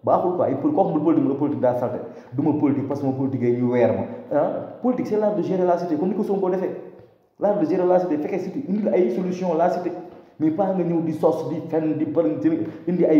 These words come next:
viol yoo xam ni vraiment, ah, ça sort de l'eau de là quoi, sama gars yi doo leen ko sama kanam bu ñaaw lañ génn, <laughs> Bala Dieng, di leen bëggee,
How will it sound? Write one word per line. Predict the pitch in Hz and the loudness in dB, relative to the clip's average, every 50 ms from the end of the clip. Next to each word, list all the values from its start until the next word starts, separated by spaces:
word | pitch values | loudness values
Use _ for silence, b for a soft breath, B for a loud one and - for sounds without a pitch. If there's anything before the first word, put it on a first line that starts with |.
| - - | 6 6
viol | 165 170 156 - | 4 2 4 4
yoo | 156 151 | 2 2
xam | - 156 151 151 | 2 0 -2 0
ni | 151 147 | 0 0
vraiment, | 143 143 175 185 175 175 170 160 156 151 147 139 131 123 - - - - - - - | 0 0 -2 -2 0 -2 0 0 0 0 -2 -2 -4 -6 -8 -10 -14 -16 -18 -10 -6
ah, | - 196 202 190 | -4 -4 -4 -2
ça | - - 180 | 0 0 0
sort | 170 - 175 156 | 2 2 0 2
de | 151 151 | 4 4
l'eau | 147 143 143 139 | 6 6 4 2
de | 131 | 4
là | 123 127 135 | 4 4 4
quoi, | - - - 101 101 | 4 2 0 -4 -4
sama | - - 170 | -6 -8 -4
gars | 160 151 131 | -2 0 0
yi | 117 - | 2 2
doo | 147 | 2
leen | 156 151 131 | 2 2 0
ko | 127 113 | -2 -4
sama | - 123 123 | -4 -4 -4
kanam | 123 117 107 | -4 -4 -4
bu | 107 | -4
ñaaw | 107 101 101 | -4 -4 -4
lañ | 98 98 98 | -4 -4 -6
génn, | 98 98 101 101 101 B B B B B - - | -6 -6 -6 -8 -10 B B B B B -20 -18
<laughs> | - - - - - - - 320 - 349 302 - | -16 -14 -14 -8 -4 -2 -2 0 2 0 0 2
Bala | - 143 - 302 | 2 2 2 2
Dieng, | - 151 127 104 95 110 | 2 0 -2 -2 -2 -2
di | 131 139 | 0 0
leen | 135 123 | 0 0
bëggee, | 117 113 104 87 - | 0 0 -2 -2 -4